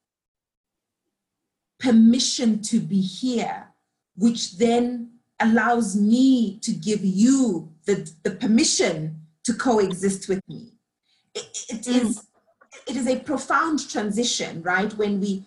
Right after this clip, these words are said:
Speaker 1: when we are, because when we enable self, we enable others.
Speaker 2: Others, yes.
Speaker 1: It's a, it's,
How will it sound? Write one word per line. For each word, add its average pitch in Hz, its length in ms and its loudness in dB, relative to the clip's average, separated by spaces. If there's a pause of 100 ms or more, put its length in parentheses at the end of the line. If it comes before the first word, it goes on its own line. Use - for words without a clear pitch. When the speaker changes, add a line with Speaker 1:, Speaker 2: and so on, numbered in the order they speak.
(100)
Speaker 1:
when 233 220 6
we 226 120 4
are, 214 180 0 (300)
because 247 240 -2
when 269 180 0
we 285 160 -4
enable 285 500 2
self, 240 380 -2
we 208 160 -8
enable 196 440 0
others. - 640 -10 (120)
Speaker 2:
Others, 202 460 -2 (160)
yes. 196 440 -4 (600)
Speaker 1:
It's 240 160 -10
a, 208 140 -4 (100)
it's, - 280 -8